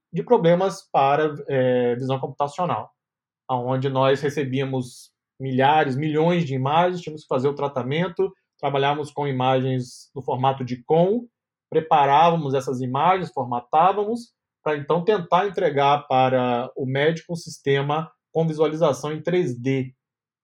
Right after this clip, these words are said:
Porque se você entrega apenas na visualização dois D tradicional, né, de apenas duas dimensões, você poderia tá perdendo detalhes.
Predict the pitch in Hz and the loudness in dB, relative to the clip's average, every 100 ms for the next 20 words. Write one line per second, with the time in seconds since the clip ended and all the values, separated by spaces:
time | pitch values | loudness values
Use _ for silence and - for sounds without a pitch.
0 | _ 127 117 - 143 139 143 143 139 143 | _ -12 -12 -10 -2 0 0 -2 -4 -4
1 | 165 151 135 131 135 135 127 127 127 131 | -4 -2 0 0 -2 -4 -2 -4 -2 -2
2 | 123 120 123 123 123 127 117 113 131 135 | 0 -4 -4 -6 -2 -2 -4 0 0 2
3 | 123 117 - 110 131 175 175 127 131 131 | -2 -8 -12 -8 -2 2 2 0 -6 -6
4 | 113 - 120 117 123 120 120 120 117 165 | -8 -8 -10 -6 -6 -6 -6 -10 -8 -4
5 | 196 185 - _ _ _ - - - 143 | -4 -4 -12 _ _ _ -12 -10 -6 -2
6 | 131 139 143 - 170 135 143 151 170 170 | 2 2 0 -2 -2 0 -2 -2 -4 -2
7 | 151 139 135 127 127 _ | 2 2 2 -2 -6 _